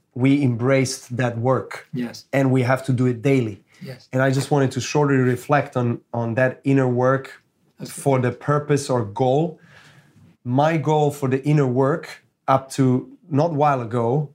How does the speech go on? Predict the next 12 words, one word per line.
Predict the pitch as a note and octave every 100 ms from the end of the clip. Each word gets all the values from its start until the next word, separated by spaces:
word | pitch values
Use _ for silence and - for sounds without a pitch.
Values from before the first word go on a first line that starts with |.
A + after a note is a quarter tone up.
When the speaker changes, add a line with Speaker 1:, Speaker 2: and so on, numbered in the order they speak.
| -
Speaker 1:
was | A#2 -
tennis. | - B2+ G2 - - _ _ _ _ _ _ _ _ C#3
The | C#3 C3+ B2+ - _ _
feeling | G#3+ - F#3+ G#3
inside, | E3 C#3+ - C#3 B2 G#2+ G#2 - _
you | _
can | B2
call | - B2+
it | C3+
ego, | E3 D#3+ C3+ G#2+ G#2+
whatever, | - C3 C#3 C3+ C3 - _ _ _
has | - C#3+ C3+ B2+ G#2 -